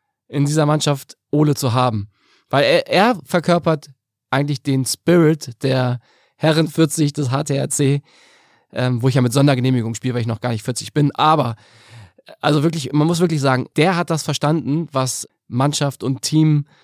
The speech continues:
und, äh, den ganzen Spirit, was das angeht, das ist, äh, das ist Wahnsinn. Und man muss, ich muss es kurz erzählen, du weißt es, Tom, ich kenn keine Institution, egal ob's ein Tennisclub ist oder nicht, der Typ ist unser Kapitän und ein begnadeter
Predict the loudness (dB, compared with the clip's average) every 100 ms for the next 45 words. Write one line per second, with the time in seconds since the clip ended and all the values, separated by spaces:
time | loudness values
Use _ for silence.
0 | _ _ -2 0 -2 -6 -4 -4 -4 -4
1 | -4 -2 -4 -4 -2 -2 -2 -4 -4 -4
2 | -4 -4 -4 -6 -8 -6 -8 -8 -8 -8
3 | -8 -8 -8 -4 -2 -4 -2 0 0 -2
4 | -8 -16 _ 0 2 0 0 0 2 4
5 | 2 0 -10 -20 _ _ _ 2 2 2
6 | -2 -2 0 0 -2 _ _ _ -10 -2
7 | 2 2 2 -4 _ _ _ -4 0 0
8 | 0 -2 -4 -2 -4 -4 -4 0 2 2
9 | 2 0 0 0 -2 -2 -2 -2 -2 -4
10 | -4 -2 0 -2 -6 -10 -6 -4 -2 -2
11 | -2 -4 -4 -4 -6 -2 0 0 -2 -6
12 | -6 -2 2 0 -2 -12 -20 _ 0 0
13 | -2 _ -2 0 2 0 4 4 6 2
14 | 0 0 -2